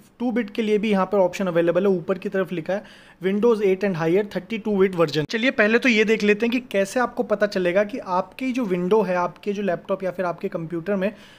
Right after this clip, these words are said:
वो कौन से बिट की है, ये सिक्सटी फ़ोर बिट है या फिर थर्टी टू बिट। इसके लिए आपको जाना पड़ेगा स्टार्ट मेन्यू में। यहाँ पे स्टार्ट पे जो विंडो बटन है इसको क्लिक करें, इसके बाद आप जाएँ माई कंप्यूटर में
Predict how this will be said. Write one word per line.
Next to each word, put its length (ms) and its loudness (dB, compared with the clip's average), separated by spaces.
वो 100 -2
कौन 260 0
से 140 -4
बिट 200 -2
की 180 -8
है, 160 -6
ये 100 -6
सिक्सटी 320 -10
फ़ोर 260 -2
बिट 220 -2
है 100 2
या 100 2
फिर 140 -6
थर्टी 280 -8
टू 120 -6
बिट। 160 -8
इसके 200 -10
लिए 120 0
आपको 260 0
जाना 200 0
पड़ेगा 300 -2
स्टार्ट 340 -6
मेन्यू 260 -6
में। 140 -4
यहाँ 120 -8
पे 140 -4
स्टार्ट 380 -6
पे 160 -6
जो 100 -6
विंडो 300 -2
बटन 300 -4
है 60 -2
इसको 220 -10
क्लिक 300 -8
करें, 260 -4
इसके 220 -8
बाद 200 -2
आप 220 -4
जाएँ 180 -6
माई 220 -2
कंप्यूटर 520 -4
में 160 0